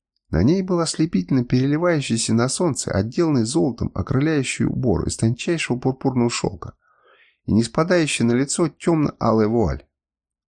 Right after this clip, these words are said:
Какое-то мгновение она смотрела на меня широко раскрытыми от ужаса глазами. Затем она постаралась взять себя в руки и держать себя со мной, как подобает женщине её положения.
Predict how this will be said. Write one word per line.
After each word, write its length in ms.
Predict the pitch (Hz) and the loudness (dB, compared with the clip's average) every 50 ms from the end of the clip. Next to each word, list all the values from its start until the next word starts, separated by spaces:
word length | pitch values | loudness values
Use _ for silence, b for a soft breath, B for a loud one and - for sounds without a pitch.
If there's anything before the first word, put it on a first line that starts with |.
| _ _ _ _ _ _ _ _ _ _ _ _ _ | _ _ _ _ _ _ _ _ _ _ _ _ _
Какое-то 480 | - - 110 107 - - 214 202 - 185 | -6 -4 -4 -2 0 0 -2 -2 0 0
мгновение 580 | 156 135 135 160 180 196 202 196 170 127 113 120 | 0 2 2 2 0 0 0 0 0 2 2 2
она 140 | 151 165 | 2 0
смотрела 440 | - - 180 175 175 - 180 170 156 | 0 0 -2 -2 0 0 -2 0 0
на 40 | 151 | 0
меня 300 | 151 156 156 156 151 135 | 0 0 0 0 0 -2
широко 400 | - - 139 147 143 - 147 135 | -2 -2 -2 -4 -2 -2 0 2
раскрытыми 560 | 127 123 - - - 139 131 - 110 104 104 | 2 0 0 0 -2 -2 0 2 2 2 2
от 160 | 104 - - | 2 0 -2
ужаса 320 | 110 98 98 92 - - 85 | -2 -2 -2 -2 -2 -2 0
глазами. 560 | 95 101 113 120 123 104 78 65 64 67 _ _ _ _ _ _ _ _ _ _ _ _ _ _ _ _ _ _ _ _ _ _ _ _ _ _ _ _ _ _ - | 0 2 2 2 2 0 0 0 -2 -6 _ _ _ _ _ _ _ _ _ _ _ _ _ _ _ _ _ _ _ _ _ _ _ _ _ _ _ _ _ _ -6
Затем 440 | 80 73 80 87 - - 190 196 | -2 2 2 2 2 2 0 0
она 180 | 202 202 202 190 | 0 0 0 0
постаралась 480 | - 175 - - 185 185 175 165 156 147 | 0 -2 0 0 0 2 2 2 0 0
взять 240 | 143 160 156 147 | 0 0 0 0
себя 240 | - - 151 151 156 | -2 -2 0 0 2
в 60 | 165 | 2
руки 420 | 180 185 175 - - - - - _ _ | 2 0 0 0 -2 -4 -6 -6 _ _
и 100 | - 101 | -4 0
держать 360 | 104 127 143 147 170 160 147 - | 2 2 2 2 0 0 0 -2
себя 260 | - 151 143 139 135 | -2 -2 0 0 0
со 160 | - 151 151 | 0 0 0
мной, 160 | 170 170 147 | 2 0 0
как 200 | - 147 135 - | 0 -2 -2 -2
подобает 440 | - 135 143 139 143 147 143 127 107 | -2 0 0 0 2 2 2 2 2
женщине 540 | 104 110 139 135 120 - - - 101 98 104 | 2 2 2 2 2 0 0 0 2 4 4
её 160 | 110 117 117 | 4 2 2
положения. 600 | - 104 117 131 131 120 87 73 69 73 82 | 2 2 2 2 2 2 0 0 0 -2 -6